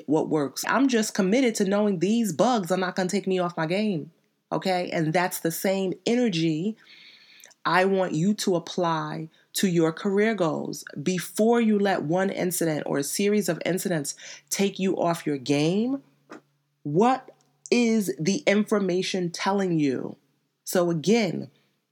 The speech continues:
I looked at the fact that something was eating my kale, my broccoli, and my collards. I need to figure out what that something was. And then I needed to figure out a solution that I could use to get rid of them.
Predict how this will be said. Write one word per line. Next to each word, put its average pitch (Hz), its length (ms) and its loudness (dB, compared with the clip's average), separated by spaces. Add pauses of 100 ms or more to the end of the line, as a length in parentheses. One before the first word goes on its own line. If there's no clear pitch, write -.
I 202 120 4
looked 190 400 0
at 190 140 -4
the 175 80 -2
fact 170 280 -4
that 151 140 -6
something 233 480 0
was 214 180 0
eating 202 460 0 (280)
my 170 200 2
kale, 233 640 2
my 165 80 -2
broccoli, 214 580 0
and 170 100 -4
my 165 60 -2
collards. 226 600 -2 (280)
I 185 60 2
need 220 260 4
to 269 100 2
figure 196 300 0
out 175 200 0
what 180 160 0
that 180 180 0
something 170 400 -2
was. 147 440 -6 (1080)
And 202 220 4
then 311 140 6
I 302 80 4
needed 233 280 2
to 214 80 0
figure 208 340 0
out 180 200 -2
a 170 80 -2
solution 196 640 2
that 165 100 0
I 165 100 0
could 165 200 -2
use 160 440 0
to 175 320 0
get 165 180 2
rid 170 160 2
of 147 140 -2
them. 131 240 -10